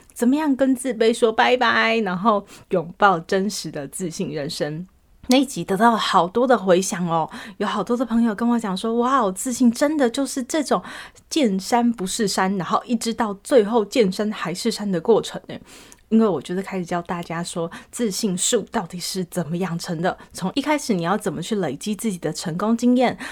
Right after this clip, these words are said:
到后来你开始不是想着自己哦，而是想着我能为别人做些什么。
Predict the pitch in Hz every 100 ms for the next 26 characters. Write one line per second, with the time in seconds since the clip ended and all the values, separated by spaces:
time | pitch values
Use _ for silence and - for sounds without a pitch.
0 | - 254 269 - 320 214 180 165 - -
1 | - 170 - - 269 269 - - 156 -
2 | - 180 185 254 202 170 185 185 254 214
3 | 190 180 185 190 220 180 160 165 175 170
4 | 165 165 214 233 190 - 156 185 254 196
5 | 175 190 170 165 - 175